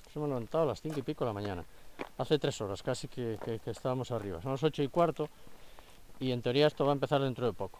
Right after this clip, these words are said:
Así que vamos a hacer una cosa muy, muy importante que Dani nunca necesita, que es comer. Porque estamos todavía sin desayunar y este hombre necesita crecer más todavía.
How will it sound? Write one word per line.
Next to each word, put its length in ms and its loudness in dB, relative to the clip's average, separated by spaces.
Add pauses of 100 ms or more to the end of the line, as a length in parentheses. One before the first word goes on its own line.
Así 260 -2
que 100 2
vamos 180 4
a 20 4
hacer 120 2
una 140 6
cosa 260 2
muy, 340 6
muy 180 4
importante 680 4 (440)
que 120 4
Dani 240 8
nunca 280 6
necesita, 540 4
que 100 0
es 100 0
comer. 340 0 (680)
Porque 140 -4
estamos 280 4
todavía 220 10
sin 160 2
desayunar 480 6 (240)
y 60 -2
este 180 6
hombre 180 6
necesita 340 4
crecer 260 2
más 220 4
todavía. 380 8